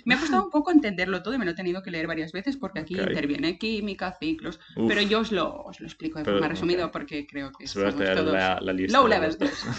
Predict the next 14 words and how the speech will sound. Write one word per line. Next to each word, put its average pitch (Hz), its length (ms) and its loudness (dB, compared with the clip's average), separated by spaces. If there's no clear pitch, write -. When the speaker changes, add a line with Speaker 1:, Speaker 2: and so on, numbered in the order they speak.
Speaker 1:
<laughs> 330 1300 8
Entonces, 214 800 2
eh, 160 540 -2
nada, 185 180 4
como 185 200 0
consecuencia, 208 640 0
la 196 160 2
cantidad 165 480 0
de 185 120 -2
oxígeno 185 520 -4
de, 143 720 -6
de 156 100 -4
la 156 60 -4
atmósfera 156 880 -2